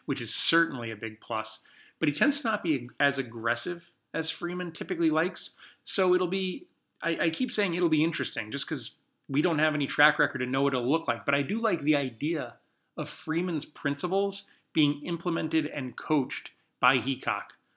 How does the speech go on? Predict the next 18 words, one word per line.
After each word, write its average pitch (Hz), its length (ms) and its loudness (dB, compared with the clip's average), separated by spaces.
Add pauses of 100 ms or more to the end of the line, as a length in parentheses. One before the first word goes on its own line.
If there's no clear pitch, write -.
(200)
Um, 117 520 0 (420)
so, 123 480 -2 (340)
you 147 100 -4
know, 127 80 -8
time 151 280 6
will 151 140 2
tell, 151 480 4 (200)
first 156 240 4
of 151 60 0
all, 135 160 6
<laughs> - 20 0
whether 151 300 4 (200)
he 160 80 2
even 131 360 2
gets 165 240 2
the 143 120 -4
job, 113 440 0 (380)
um, 117 420 0